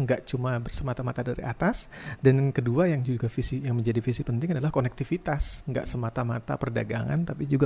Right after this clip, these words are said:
untuk mensejahterakan warganya. Baik, kita ke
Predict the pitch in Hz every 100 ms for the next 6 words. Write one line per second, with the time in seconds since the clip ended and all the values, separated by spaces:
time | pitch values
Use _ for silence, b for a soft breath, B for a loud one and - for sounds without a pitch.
0 | 127 135 - 127 135 117 - 117 - 127
1 | 123 107 101 107 98 113 - B B B
2 | B B - 165 - - B B - 175
3 | 196 -